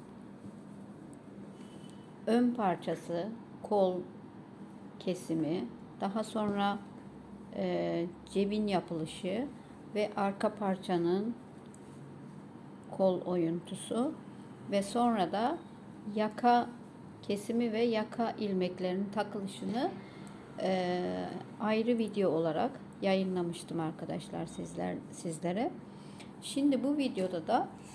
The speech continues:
e, takma kollu bebek hırkasının kol kesimini anlatacağım. Bu, e, yaptığımız hırka, e,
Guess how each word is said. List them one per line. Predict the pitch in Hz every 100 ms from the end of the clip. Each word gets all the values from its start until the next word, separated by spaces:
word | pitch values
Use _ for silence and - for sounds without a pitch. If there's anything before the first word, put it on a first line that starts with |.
| - -
e, | 196 185 -
takma | 240 247 277 277 -
kollu | 240 196 180 220 349 - - - - - - - -
bebek | 226 233 262 254
hırkasının | 214 - 185 - 196 262 370 - - -
kol | - 254 254
kesimini | 196 - 170 165 160
anlatacağım. | 185 170 160 - - 240 359 - - - - -
Bu, | 254 285 - -
e, | 190
yaptığımız | 185 180 220 226 - 240 208 196 -
hırka, | 247 - 208 233 - -
e, | 180 190 180